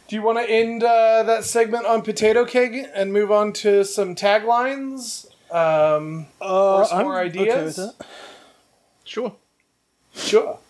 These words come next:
Speaker 2: Mm. Taglines. All right. <clears throat> So now we're going to move on to our tagline segment of the podcast where we have decided the best products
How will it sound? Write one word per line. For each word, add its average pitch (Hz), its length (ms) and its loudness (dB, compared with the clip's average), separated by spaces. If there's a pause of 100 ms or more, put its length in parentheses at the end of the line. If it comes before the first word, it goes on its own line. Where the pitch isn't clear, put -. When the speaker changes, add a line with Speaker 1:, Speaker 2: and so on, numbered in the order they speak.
(400)
Speaker 2:
Mm. 143 320 -8 (140)
Taglines. 180 1000 4 (420)
All 208 1300 0
right. 262 280 -6 (280)
<clears throat> - 80 -16 (200)
So 196 360 0
now 214 280 0
we're 185 120 -2
going 185 340 0
to 185 180 -2
move 190 180 2
on 196 140 2
to 190 100 -2
our 170 120 2
tagline 190 460 2
segment 208 480 0
of 202 140 2
the 160 80 -10
podcast 190 640 -2
where 156 100 -4
we 196 220 -6
have 190 200 -4
decided 202 440 0
the 147 80 -14
best - 460 0
products 170 340 -2